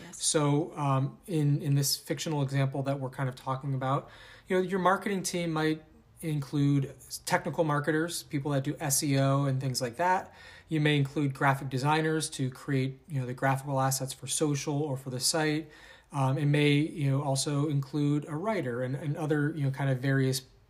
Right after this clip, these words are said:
Speaker 2: people wearing d-, different hats in the organization.
Speaker 1: Mm-hmm.
Speaker 2: But for this campaign to be successful, truly, it has to go outside of the marketing and sales, um,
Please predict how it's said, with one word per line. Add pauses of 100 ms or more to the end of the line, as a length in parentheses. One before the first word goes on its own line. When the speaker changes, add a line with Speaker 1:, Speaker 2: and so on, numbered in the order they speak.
(260)
Speaker 2:
people
wearing
d-, (140)
different
hats
in
the
organization. (120)
Speaker 1:
Mm-hmm. (300)
Speaker 2:
But
for
this
campaign
to
be
successful,
truly, (320)
it
has
to
go
outside
of
the
marketing
and
sales, (300)
um,